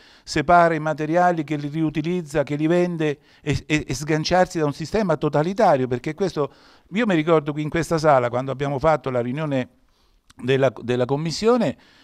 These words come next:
ha detto: "Eh, questo è quello che ci chiede Ancona Ambiente." "Eh, vabbè, eh, capito, questo è quello che ti chiede Ancona Ambiente. E te glielo dai? E zitto, perché te lo chiede Ancona Ambiente?" Ci andremo a vedere dentro sti bilanci Ancona Ambiente, che poi questi l'anno scorso ha perso più di cinquecentomila euro.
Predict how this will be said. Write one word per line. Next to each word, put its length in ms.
ha 60
detto: 180
"Eh, 160
questo 260
è 20
quello 200
che 60
ci 100
chiede 200
Ancona 260
Ambiente." 440
"Eh, 120
vabbè, 400
eh, 260
capito, 300
questo 240
è 20
quello 200
che 60
ti 120
chiede 180
Ancona 220
Ambiente. 460
E 120
te 120
glielo 200
dai? 360
E 140
zitto, 340
perché 240
te 100
lo 80
chiede 200
Ancona 240
Ambiente?" 520
Ci 80
andremo 300
a 40
vedere 300
dentro 340
sti 240
bilanci 420
Ancona 260
Ambiente, 280
che 140
poi 480
questi 280
l'anno 160
scorso 320
ha 60
perso 300
più 120
di 100
cinquecentomila 920
euro. 440